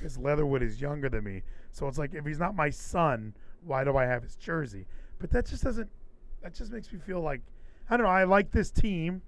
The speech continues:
Speaker 1: I wanna buy
Speaker 2: I have
Speaker 1: a
Speaker 2: a
Speaker 1: po-
Speaker 2: Gronk jersey. He's younger than me.
Speaker 1: Yeah, I wanna buy a, a jersey of a player that I like. How come I'm not allowed to? <laughs>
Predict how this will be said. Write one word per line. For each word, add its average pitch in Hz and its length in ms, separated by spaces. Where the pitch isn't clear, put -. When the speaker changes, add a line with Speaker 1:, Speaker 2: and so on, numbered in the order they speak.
Speaker 1:
I 175 80
wanna 175 240
buy 165 160
Speaker 2:
I 165 40
have 165 120
Speaker 1:
a 185 40
Speaker 2:
a - 40
Speaker 1:
po- 156 80
Speaker 2:
Gronk 139 260
jersey. 131 480
He's 135 180
younger 143 280
than 113 120
me. 143 220
Speaker 1:
Yeah, 311 160
I 233 120
wanna 247 260
buy 208 220
a, 214 100
a 160 120
jersey 156 340
of 175 100
a 170 60
player 131 300
that 117 200
I 156 60
like. 101 540
How 156 200
come 214 220
I'm 170 140
not 156 220
allowed 139 560
to? 131 580
<laughs> - 60